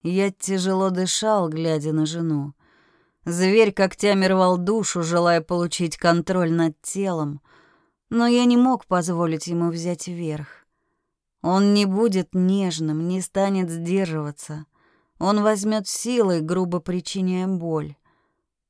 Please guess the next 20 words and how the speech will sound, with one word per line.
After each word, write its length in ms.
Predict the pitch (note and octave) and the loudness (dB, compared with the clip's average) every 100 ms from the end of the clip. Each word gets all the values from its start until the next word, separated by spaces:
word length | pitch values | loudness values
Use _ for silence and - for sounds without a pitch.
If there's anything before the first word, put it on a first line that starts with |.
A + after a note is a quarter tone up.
| - | -10
А 120 | F#3 | -6
так 300 | G#3 G#3 - | -4 -4 -2
нельзя. 720 | A#3+ B3 A#3+ G3+ E3 D3 D#3+ - _ _ _ _ _ _ _ | -2 -2 -6 -6 -6 -6 -10 -16 _ _ _ _ _ _ _
Розанна 640 | G3 G#3 G#3 A3+ A3 G3 | 4 6 6 4 4 2
слишком 520 | F#3+ G#3+ G3 - F#3+ | 0 -2 -4 -2 -2
пуглива. 720 | - F#3 F3+ G3+ G3+ D#3 C#3+ C3 _ | -2 -2 0 0 0 -2 -6 -10 _
Я 260 | F3 F3+ F3 | -2 0 0
не 160 | F3+ | 2
мог 320 | F#3 G#3+ A#3+ | 2 0 -2
представить, 720 | - B3 A#3+ - A#3+ A#3 F3+ F3+ | -4 -6 -6 -6 0 2 2 -2
что 220 | - F3+ | -4 -2
услышу 540 | F3 G3+ F#3+ F3+ F3+ | -2 -2 -2 -2 -4
из 100 | E3+ | -2
ее 200 | F3+ F3 | 0 0
уст 280 | F3+ F#3+ - | -2 -4 -4
не 160 | F3+ F3 | -2 -2
стоны 440 | - G3+ G3+ F#3 | -4 -2 0 0
удовольствия, 920 | F3+ F3 E3+ F3 G3 - - D#3 C#3+ - _ _ _ _ | 0 0 -2 -2 -6 -8 -10 -8 -8 -12 _ _ _ _
а 160 | - E3 | -2 0
боли. 720 | D#3+ D3+ E3+ F3+ D#3+ C#3 C3+ | 0 0 0 0 -2 -6 -10